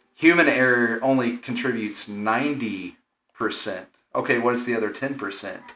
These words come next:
Oh, a human error in putting the car together, a human error in neglecting the car. Um, you know, the car, we're, we're trying to pass the buck. Like, we are the problem.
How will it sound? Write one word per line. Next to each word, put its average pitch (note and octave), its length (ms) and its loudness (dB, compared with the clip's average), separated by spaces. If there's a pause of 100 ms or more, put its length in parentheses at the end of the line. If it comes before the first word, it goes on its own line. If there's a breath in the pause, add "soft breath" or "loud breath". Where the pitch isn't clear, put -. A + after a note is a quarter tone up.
(480)
Oh, C3 160 8
a G#2+ 60 4
human A#2+ 300 0
error A2 280 2
in G#2 160 -4
putting A2+ 240 -2
the G2+ 80 -4
car A2 200 4
together, A2 480 0
a G2+ 60 -2
human A2+ 300 -2
error G#2+ 200 -2
in G#2+ 100 -4
neglecting A#2+ 580 0
the C3+ 100 0
car. C#3+ 540 4 (240 loud breath)
Um, G#2+ 400 -4
you A#2+ 100 -6
know, A2 360 -2 (140)
the B2+ 280 -6
car, D#3+ 560 4
we're, C3 160 0
we're C#3+ 120 4
trying F#3+ 260 2
to D3 80 2
pass D3 320 -2
the - 100 -4
buck. D3 400 2
Like, G#2 240 -2 (180)
we E3+ 280 -2
are C3+ 260 2
the C#3 140 2
problem. B2 760 -2